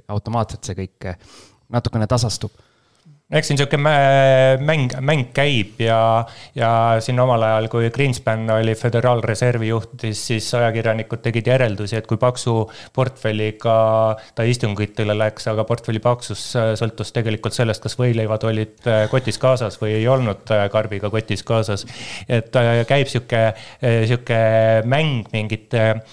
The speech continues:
Speaker 2: äh, detailidega ja, äh, see on, see on üks suur mä-, mäng tõe-, tõepoolest,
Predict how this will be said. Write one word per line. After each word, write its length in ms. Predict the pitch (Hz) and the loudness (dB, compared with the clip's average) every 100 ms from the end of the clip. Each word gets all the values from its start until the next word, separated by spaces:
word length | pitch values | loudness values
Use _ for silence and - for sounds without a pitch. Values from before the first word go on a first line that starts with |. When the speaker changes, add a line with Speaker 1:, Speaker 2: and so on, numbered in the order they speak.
| - - | -20 -6
Speaker 2:
äh, 300 | 123 113 107 113 | 0 2 2 0
detailidega 1160 | - - 139 156 127 107 104 107 107 110 110 110 110 | -4 -2 0 2 0 -2 -2 -4 -4 -2 0 2 0
ja, 180 | 110 110 110 110 107 | 0 2 2 0 -4
äh, 380 | 127 123 123 127 120 _ - | -4 0 0 -2 -8 _ -2
see 140 | 170 | -2
on, 80 | 147 143 | 0 -2
see 160 | 135 175 | -2 -4
on 60 | 160 | -2
üks 80 | - | 0
suur 160 | 147 | 0
mä-, 220 | 135 135 127 | 2 0 0
mäng 320 | 143 135 117 | -2 -2 -2
tõe-, 640 | 123 117 113 110 135 123 | 0 2 0 -2 -6 -2
tõepoolest, 800 | 131 123 123 123 101 95 - _ | 2 2 2 0 0 -2 -8 _